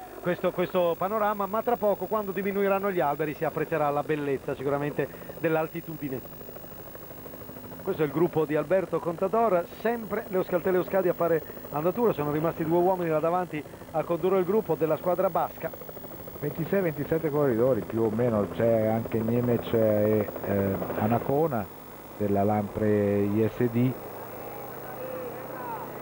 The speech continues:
Speaker 2: e davanti ancora hanno da riprendere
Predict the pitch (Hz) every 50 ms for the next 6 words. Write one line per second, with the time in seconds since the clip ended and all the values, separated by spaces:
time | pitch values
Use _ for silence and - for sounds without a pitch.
0 | - - - - - 98 107 113 131 147 - 165 143 - - 127 143 165 160 135
1 | 110 104 104 101 - 110 113 117 117 113 117 117 113 110 107 107 107 - - 117
2 | 123 123 123 120 120 117 117 113 110 104